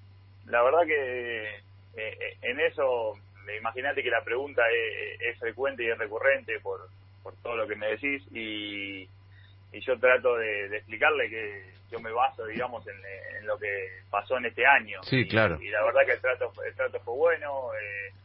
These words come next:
Speaker 1: y en lo futbolístico, en mi caso, me trató de insistir mucho en que, en que llega el gol, algo que a mí me, me costó siempre.
Speaker 2: Sí, es verdad.
Speaker 1: Pero que, que bueno, sí, que me, que me apoyara un poco en eso, que acá lo, los números, digamos, de acá en Chile eran buenos,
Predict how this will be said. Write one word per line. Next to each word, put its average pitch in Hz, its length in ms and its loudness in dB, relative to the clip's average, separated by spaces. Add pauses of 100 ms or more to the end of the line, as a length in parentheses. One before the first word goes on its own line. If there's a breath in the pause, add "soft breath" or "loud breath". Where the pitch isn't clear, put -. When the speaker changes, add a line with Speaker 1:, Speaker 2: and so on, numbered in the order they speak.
(340)
Speaker 1:
y 123 60 -16
en 123 60 -10
lo 127 60 -6
futbolístico, 151 800 -4 (360)
en 127 120 -16
mi 139 100 -12
caso, 131 1000 0
me 123 80 -14
trató 131 240 -4
de 165 80 -8
insistir 151 420 -10
mucho 165 300 -8
en 120 100 -14
que, 107 720 -6
en 113 100 -14
que 117 80 -6
llega 131 240 2
el 127 80 4
gol, 156 240 4
algo 131 180 0
que 113 120 -2
a 117 60 0
mí 131 120 -12
me, 120 140 -10 (260)
me 110 140 -8
costó 135 340 -4
siempre. 147 520 -4
Speaker 2:
Sí, 127 140 2
es 113 80 6
verdad. 110 240 6
Speaker 1:
Pero 113 200 -2
que, 104 760 -6
que 117 120 -4
bueno, 127 340 -2
sí, 165 60 -4 (160)
que 117 100 -4
me, 117 80 -2 (180)
que - 120 -8
me 117 80 -2
apoyara 120 420 2
un 127 80 -6
poco 131 180 0
en 139 140 -6
eso, 104 180 -4
que 98 120 -4
acá 113 180 0
lo, 104 240 0
los 104 220 -6
números, 123 360 -4
digamos, 110 380 -6
de 104 60 -2
acá 117 140 -4
en - 40 -12
Chile 123 240 -2
eran 110 180 0
buenos, 139 520 0